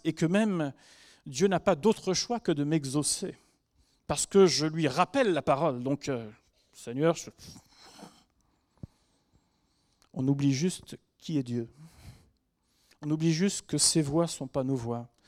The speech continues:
ses pensées sont pas nos pensées. Et j'aimerais dire heureusement parfois que Dieu n'exauce pas certaines prières. <laughs> Heureusement. Heureusement.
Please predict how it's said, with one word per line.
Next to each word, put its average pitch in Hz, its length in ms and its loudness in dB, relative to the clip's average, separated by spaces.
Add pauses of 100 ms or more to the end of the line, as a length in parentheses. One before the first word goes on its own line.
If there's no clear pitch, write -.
(200)
ses - 180 -6
pensées 185 360 -2
sont 170 180 -4
pas 147 160 2
nos 147 140 4
pensées. 135 560 -2
Et 165 100 0
j'aimerais 180 320 -2
dire 190 260 -2
heureusement 214 520 4
parfois 196 300 0
que 170 100 2
Dieu 151 160 4
n'exauce 143 300 2
pas 160 120 0
certaines 131 320 -2
prières. 135 460 -6 (380)
<laughs> - 420 -20
Heureusement. 262 520 0 (2250)
Heureusement. 180 520 -4